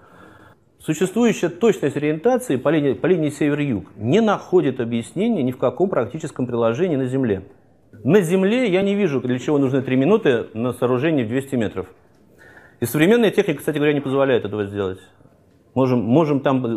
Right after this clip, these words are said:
выдержать градусы, минуты нет. А египтяне, которые строили пирамиды, они, они выдерживали там под десять градусов точность направления, там шесть-восемь, по-моему, в какой-то книжке я читал, Фахри, по-моему.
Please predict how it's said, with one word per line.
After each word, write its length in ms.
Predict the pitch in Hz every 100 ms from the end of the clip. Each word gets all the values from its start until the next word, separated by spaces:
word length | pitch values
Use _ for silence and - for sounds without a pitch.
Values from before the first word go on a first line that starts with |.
| 98
выдержать 380 | 113 160 127 131
градусы, 360 | 143 196 127 113
минуты 260 | 127 147
нет. 200 | 131 98 - _ _ _ _ _ _ _ - - - - - - -
А 360 | 117 117 120 104
египтяне, 720 | 131 117 123 131 143 147 226 180
которые 260 | 143 143
строили 280 | 135 147 131
пирамиды, 340 | 131 131 120
они, 220 | 110 143 156
они 180 | 131
выдерживали 540 | 151 143 143 139 139 131
там 180 | 131 127
под 260 | 135 139
десять 240 | 120 101 101
градусов 440 | 98 90 87 82
точность 360 | 95 90 90 -
направления, 460 | 87 95 101 92
там 140 | 90 92
шесть-восемь, 500 | 113 104 123 123 95
по-моему, 600 | 95 98 92 85 98 -
в 0 |
какой-то 320 | - 92 90
книжке 220 | 92 92
я 60 | 92
читал, 280 | - - 98 -
Фахри, 240 | 101 120
по-моему. 380 | 127 95 95